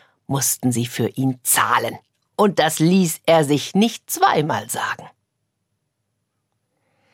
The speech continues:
Auf dem Heimweg stürzte er unglücklich aufs Pflaster und blieb liegen. Am nächsten Tag war er tot.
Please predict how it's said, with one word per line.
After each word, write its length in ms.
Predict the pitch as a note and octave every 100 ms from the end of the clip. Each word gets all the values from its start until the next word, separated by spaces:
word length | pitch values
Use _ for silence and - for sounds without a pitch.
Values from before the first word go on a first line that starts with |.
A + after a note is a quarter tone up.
| _ _ _ -
Auf 120 | A3
dem 180 | A3+ G#3+
Heimweg 500 | D#4+ A#3+ C#3+ C3 -
stürzte 500 | - B3+ C#4+ - E3+
er 260 | B2 -
unglücklich 680 | F#3 F#3 E3+ E3 F#3 F3+ -
aufs 260 | E3 - -
Pflaster 640 | - A3+ G#3+ - - B2+ - _ _ _ _
und 140 | - F3
blieb 220 | G#3 G#3
liegen. 280 | G3+ C#3+ C3+ - _ _ _ _ _ _ _ _ _ _ _ _ _ _
Am 120 | E3+
nächsten 320 | D#3+ D3+ - F#3
Tag 220 | F#3+ -
war 100 | F#3+
er 120 | F#3+
tot. 420 | - - - -